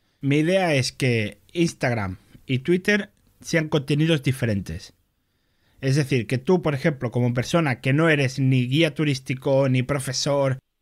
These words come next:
ni periodista, sino que eres una persona normal que te pueda interesar la siesta inglesa, me puedas seguir tanto en Twitter como en Instagram y no tengas contenido cruzado,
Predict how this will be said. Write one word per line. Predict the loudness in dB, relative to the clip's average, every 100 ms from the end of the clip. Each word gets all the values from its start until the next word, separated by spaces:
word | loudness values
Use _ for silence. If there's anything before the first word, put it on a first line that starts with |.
| _
ni | 0 0
periodista, | 2 2 2 0 -2
sino | -2 0 0
que | 0
eres | 0
una | 0 0
persona | -2 0 0
normal | 2 2 2 0
que | -2 -4
te | -2
pueda | 2 2
interesar | 2 -2 0 0
la | 0
siesta | -2 -4 -2
inglesa, | 0 0 0 -2 -2 _ _ _ _ -2
me | 0
puedas | 2 0
seguir | 0 -2 -2 -2
tanto | -2 0 0
en | 0
Twitter | 0 0 -2 -4
como | -2 0
en |
Instagram | 0 0 2 2 0
y | 0
no | 0 0
tengas | -2 -2
contenido | -2 -2 0 0 2 2 0
cruzado, | -2 -2 -4 -4